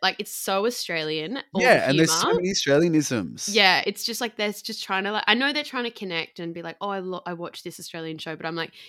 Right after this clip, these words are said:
Speaker 1: "You just actually are missing, like, the puzzle piece to make it funny."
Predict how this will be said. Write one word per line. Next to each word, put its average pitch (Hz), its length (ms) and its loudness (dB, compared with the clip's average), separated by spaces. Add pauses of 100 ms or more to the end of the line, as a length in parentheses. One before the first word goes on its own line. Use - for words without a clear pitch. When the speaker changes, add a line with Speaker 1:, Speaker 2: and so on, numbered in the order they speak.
Speaker 1:
"You 220 120 -2
just 277 280 -6 (300)
actually 175 800 -4
are 170 100 -4
missing, 156 600 -10 (240)
like, 143 340 -6 (320)
the 175 80 -6
puzzle - 300 -12
piece - 380 -10
to 190 100 -12
make 156 160 -10
it - 100 -20
funny." - 360 -12